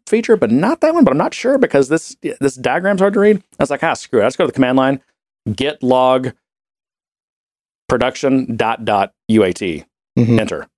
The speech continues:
Speaker 1: And it just lists all the things that are in U A T that aren't in production. I mean, it's just, you know, so the Git command line interface is, f-, first of all, so incredibly, incredibly powerful, and I probably don't even know ten percent of it.
Speaker 2: Oh, yeah, for sure. Yeah.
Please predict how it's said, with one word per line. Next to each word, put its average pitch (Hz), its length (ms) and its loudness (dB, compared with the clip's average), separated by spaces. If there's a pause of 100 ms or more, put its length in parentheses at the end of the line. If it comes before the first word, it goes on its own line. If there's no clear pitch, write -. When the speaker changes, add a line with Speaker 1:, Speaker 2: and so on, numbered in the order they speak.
(100)
Speaker 1:
And 107 100 -6
it 113 40 -12
just - 160 -8
lists 131 220 0
all 160 200 2
the 143 80 2
things 135 240 -2
that 131 120 0
are 117 60 2
in 113 120 0
U 113 120 4
A 107 60 2
T 117 100 -2
that 101 80 0
aren't 95 140 -2
in 90 60 -6
production. 90 300 -2
I - 40 -6
mean, 98 120 0
it's 127 120 -2
just, 123 160 -12
you 123 60 -2
know, 80 180 -8 (320)
so - 260 -10 (500)
the 151 220 2
Git 165 440 -4 (1000)
command 123 360 -4
line 113 180 0
interface 95 540 -4 (160)
is, 107 300 0 (920)
f-, - 120 -18 (100)
first - 180 -2
of - 60 -4
all, 110 60 0
so 135 200 0
incredibly, 131 420 2
incredibly 127 420 0
powerful, 123 380 -2
and 123 120 -2
I 131 100 -4
probably 175 440 0
don't 135 260 0
even 123 240 4
know 107 140 4
ten 110 180 -6
percent 85 240 -12
of 69 80 -12
it. - 100 -18 (800)
Speaker 2:
Oh, 131 140 2
yeah, 95 160 -4
for 107 180 -2
sure. 98 240 -4 (480)
Yeah. 95 240 0